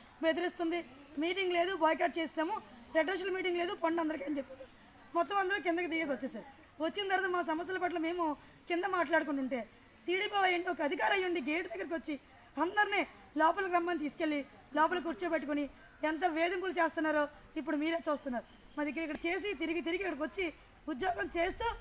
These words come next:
ఈరోజు అంగన్వాడీలు వేధింపులు గురి చేస్తున్నారు. ఈవిడ సూపర్వైజర్ ఇక్కడ సీడీపీఓ చేయడానికి కూడా వీలు లేదు అని చెప్పేసి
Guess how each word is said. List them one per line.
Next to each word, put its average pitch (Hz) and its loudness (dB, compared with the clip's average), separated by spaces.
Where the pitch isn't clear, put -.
ఈరోజు 330 2
అంగన్వాడీలు 339 0
వేధింపులు 349 -4
గురి 311 0
చేస్తున్నారు. 370 4
ఈవిడ 339 -2
సూపర్వైజర్ 320 0
ఇక్కడ 339 -4
సీడీపీఓ 359 0
చేయడానికి 339 0
కూడా 339 2
వీలు 359 2
లేదు 359 4
అని 359 2
చెప్పేసి 330 0